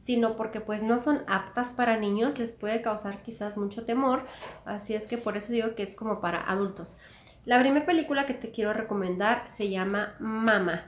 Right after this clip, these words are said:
En esta ocasión, pues, les voy a contar, como quien dice, un pequeño resumen que lo tengo aquí anotado y, pues, la verdad, ni chance de memorizarlo, así es que lo voy a estar leyendo.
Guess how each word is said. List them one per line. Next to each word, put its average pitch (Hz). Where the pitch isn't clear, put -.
En 269
esta 294
ocasión, 294
pues, 277
les 247
voy 226
a 233
contar, 214
como 226
quien 214
dice, 220
un 233
pequeño 226
resumen 226
que 247
lo 202
tengo 226
aquí 214
anotado 233
y, 233
pues, 220
la 226
verdad, 220
ni 226
chance 226
de 262
memorizarlo, 196
así 233
es 202
que 226
lo 214
voy 175
a 190
estar 214
leyendo. 294